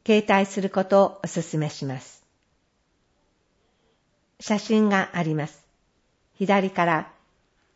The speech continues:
伊賀医師会、木平副会長、猪木会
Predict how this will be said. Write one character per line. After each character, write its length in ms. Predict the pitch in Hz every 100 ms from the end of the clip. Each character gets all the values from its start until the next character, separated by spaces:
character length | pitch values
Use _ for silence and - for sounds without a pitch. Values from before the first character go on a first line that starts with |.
| _ _ -
伊 80 |
賀 240 | 220 196 -
医 80 | 185
師 220 | - -
会、 300 | 160 143 - _ _ _
木 160 | 233
平 300 | 214 190 147
副 300 | - - 185
会 260 | 170 165 147
長、 400 | - 131 127 160 _ _ _ _ _ _ _ _ _ _ _
猪 300 | 220 226 196
木 80 | -
会 260 | - 151